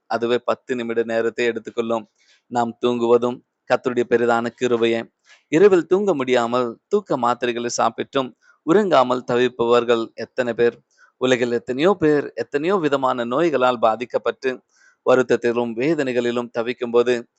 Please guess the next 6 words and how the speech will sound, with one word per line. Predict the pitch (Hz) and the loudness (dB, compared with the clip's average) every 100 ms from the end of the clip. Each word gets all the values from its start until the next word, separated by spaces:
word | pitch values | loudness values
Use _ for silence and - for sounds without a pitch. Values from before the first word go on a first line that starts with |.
| _ _ | _ _
நம்மை | - 131 123 | -6 -4 -2
தேவன் | 123 131 123 | -2 -4 -6
சுகத்துடன் | - 117 120 117 120 117 | -6 -4 -4 -2 -2 0
பலத்துடன் | 117 123 123 120 117 117 | 2 2 0 -2 -4 -4
பாதுகாத்து | 117 120 120 120 127 117 | -4 -2 -2 -2 -2 -2
வருகிறாரே, | 117 117 113 117 | 0 0 2 0